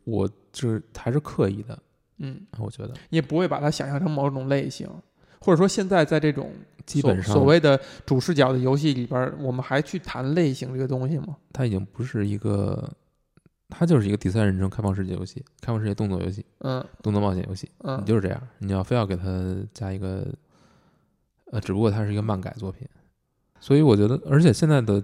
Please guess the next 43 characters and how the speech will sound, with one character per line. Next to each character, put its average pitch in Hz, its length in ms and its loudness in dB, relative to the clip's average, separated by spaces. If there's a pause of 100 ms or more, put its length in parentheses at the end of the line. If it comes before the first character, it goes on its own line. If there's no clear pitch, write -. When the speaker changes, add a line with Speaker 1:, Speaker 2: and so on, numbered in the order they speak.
(140)
Speaker 2:
它 - 160 -6
是 147 200 2
一 107 80 6
个 - 60 0
漫 147 300 -4
改 - 160 -10
作 - 120 -6
品。 - 140 -2
Speaker 1:
这 - 80 0
种 175 60 10
趋 175 40 10
同 120 540 2
的 107 380 4
趋 - 320 -6
势 131 220 2
是 98 120 -4
非 147 160 -2
常 95 400 -4
Speaker 2:
对 160 160 4
呀。 135 240 2 (480)
Speaker 1:
非 180 180 0
常 98 400 0 (120)
厉 107 240 -4
害 - 220 -14
的。 120 80 -14
Speaker 2:
就 120 80 -10
是 190 100 4
它 214 120 6
不 202 160 0
会 214 120 8
给 131 160 2
人 139 200 0
一 180 60 -2
个， 156 420 0 (1400)
一 170 80 -2
个 196 80 0
印 233 260 2
象 - 200 -2
了。 - 260 -12 (260)
就 170 120 0
是 151 100 -2
说， 175 140 4
或-， 170 160 0